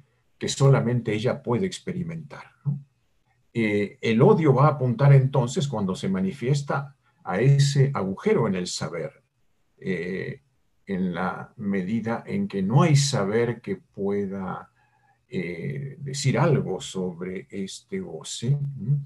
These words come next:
Es odio contra este otro que es, eh, la mujer, eh, ujú. Eh,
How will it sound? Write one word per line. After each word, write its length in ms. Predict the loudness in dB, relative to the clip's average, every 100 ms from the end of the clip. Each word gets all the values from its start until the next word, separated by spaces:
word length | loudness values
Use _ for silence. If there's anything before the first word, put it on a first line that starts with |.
| -10 _ _
Es 280 | -10 -10 -2
odio 380 | 4 6 6 6
contra 420 | 4 0 -2 2 2
este 360 | 2 0 2
otro 460 | 4 4 2 -6 -4
que 300 | -4 -2 -2
es, 180 | -4 -6
eh, 300 | -6 -4 -4
la 200 | 4 8
mujer, 840 | 8 6 -4 -8 -8 -8 -12 -14
eh, 260 | -16 -18 -20 -14
ujú. 300 | -8 2 2 2 -10 _ _ _
Eh, 400 | -2 -2 -2 -6